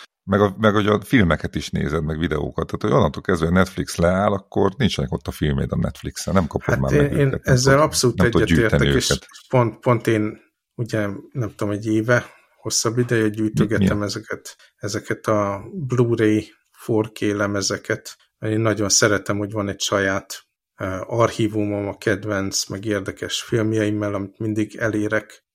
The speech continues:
Speaker 2: de ja, ez egy komplex téma.
Speaker 1: És egész egyszerűen azt mondják, hogy, „Hm, mostantól már nem, ezért játszhatsz vele.” A, igen, ez, ez katasztrófa valamilyen értelemben nekem, hogy, és nem is marad, tudod, mi fog megmaradni?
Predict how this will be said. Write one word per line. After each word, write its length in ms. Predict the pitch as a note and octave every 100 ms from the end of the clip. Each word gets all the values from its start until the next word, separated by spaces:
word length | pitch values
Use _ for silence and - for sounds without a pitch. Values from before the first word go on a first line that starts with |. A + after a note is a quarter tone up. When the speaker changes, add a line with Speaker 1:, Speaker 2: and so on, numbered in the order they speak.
| -
Speaker 2:
de 560 | G#2+ G#2+ G2+ G2+ G2 _ _ _ -
ja, 200 | B2+ F#2+
ez 160 | G2+ G2
egy 120 | G#2+
komplex 500 | - G2+ - F#2+ -
téma. 300 | - G2 G#2 - _ _ _
Speaker 1:
És 140 | -
egész 240 | - E2+ E2
egyszerűen 440 | F2 - E2 D#2
azt 160 | D#2+ -
mondják, 260 | D#2+ D#2
hogy, 180 | D#2 F2+
„Hm, 100 | F3 F3 -
mostantól 560 | G#2 - F#2 - E2
már 140 | D2 D2
nem, 260 | C#2+ C#2+ - _ -
ezért 260 | D#2+ -
játszhatsz 320 | D#2+ E2 - -
vele.” 160 | E2 - - - - - - _
A, 320 | - E2 E2 - _ _ _
igen, 280 | F#2+ G2+ E2 - - -
ez, 160 | F#2 - - - - - -
ez 320 | F#2 - -
katasztrófa 800 | - F2 D2+ - D#2+ - F2+ E2+
valamilyen 380 | E2 D#2 D#2+ D#2+
értelemben 500 | D2+ - D#2+ D#2+ E2
nekem, 320 | E2 F2+ E2+ - -
hogy, 360 | E2 E2+ - - - - _
és 120 | G2+
nem 140 | - C#3
is 140 | F2+
marad, 220 | G2 F#2
tudod, 300 | - A#2+ A#2
mi 60 | A2
fog 180 | - B2+
megmaradni? 580 | B2+ C3 C3 F#2 -